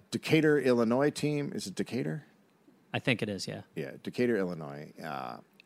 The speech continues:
Speaker 1: in the spring of eighteen eighty-six, Harry and Annie have a baby girl. And then, surprisingly,
Speaker 2: It's girl!
Speaker 1: surprisingly to every single human being, he,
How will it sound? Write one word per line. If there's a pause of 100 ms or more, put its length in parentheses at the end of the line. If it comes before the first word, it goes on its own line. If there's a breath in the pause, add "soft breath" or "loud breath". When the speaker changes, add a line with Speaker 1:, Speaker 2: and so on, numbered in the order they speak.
Speaker 1:
in
the
spring
of
eighteen
eighty-six,
Harry
and
Annie
have
a
baby
girl. (1000 soft breath)
And
then, (160)
surprisingly,
Speaker 2:
It's
girl! (420)
Speaker 1:
surprisingly
to
every
single
human
being, (400)
he,